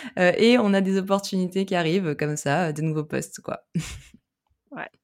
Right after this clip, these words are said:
Speaker 2: C'est, oui, ça, c'est vraiment, c'est incroyable, mais je pense que c'est très important, en fait, de prendre soin de soi, déjà, et de moins culpabiliser et de, d'être sûr de ce qu'on fait et d'avoir confiance en soi. C'est vrai que c'est un travail, euh, assez long,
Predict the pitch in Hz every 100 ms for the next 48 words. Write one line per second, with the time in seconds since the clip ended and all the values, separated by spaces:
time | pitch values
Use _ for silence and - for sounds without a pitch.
0 | _ _ _ - 165 160 160 190 262 -
1 | - 170 180 226 185 170 - 190 202 170
2 | 160 - 190 190 165 - 151 151 147 147
3 | _ _ - 196 196 185 - 208 180 151
4 | _ 156 147 147 147 143 143 - 175 -
5 | 170 156 - 160 175 165 156 196 _ -
6 | - - _ 165 156 143 156 151 151 151
7 | 156 165 185 - 170 175 160 165 170 165
8 | 196 196 160 147 156 151 147 147 147 -
9 | 156 170 - - 202 170 - - 170 185
10 | 208 _ _ _ - 165 156 156 - 185
11 | - 185 190 180 175 165 _ _ - 190
12 | 208 190 170 170 - 180 175 190 175 -
13 | 175 185 185